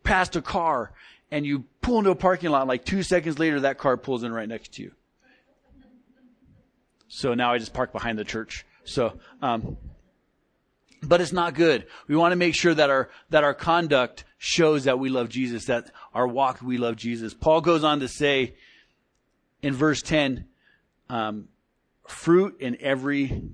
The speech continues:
good work." We know that we're not saved by works. Ephesians two, eight through ten says, "For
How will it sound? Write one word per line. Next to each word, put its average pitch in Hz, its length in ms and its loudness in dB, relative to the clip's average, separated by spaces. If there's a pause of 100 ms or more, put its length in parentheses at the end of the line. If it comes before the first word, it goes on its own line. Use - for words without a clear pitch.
good 117 380 -2 (220)
work." 104 560 -8 (360)
We 185 160 2
know 233 160 4
that 208 180 4
we're 165 120 -2
not 143 180 0
saved 127 400 -2
by 110 160 0
works. 101 540 -10 (560)
Ephesians 156 600 -2
two, 160 340 2
eight 151 220 -2
through 143 180 0
ten 131 260 -2
says, 135 220 0
"For 147 360 0